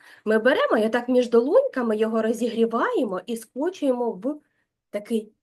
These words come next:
колобочок. Ось такий кружечок, так в мене вийшов. Тепер ми беремо цей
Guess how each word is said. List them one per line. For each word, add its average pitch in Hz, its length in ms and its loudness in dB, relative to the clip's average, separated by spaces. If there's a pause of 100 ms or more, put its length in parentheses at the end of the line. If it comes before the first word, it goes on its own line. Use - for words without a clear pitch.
колобочок. 175 920 0 (2500)
Ось 415 340 0
такий 226 400 0
кружечок, 208 920 2
так 466 320 2
в 415 60 8
мене 202 240 8
вийшов. 180 580 -2 (480)
Тепер 523 300 6
ми 294 100 12
беремо 240 440 8 (120)
цей 220 400 4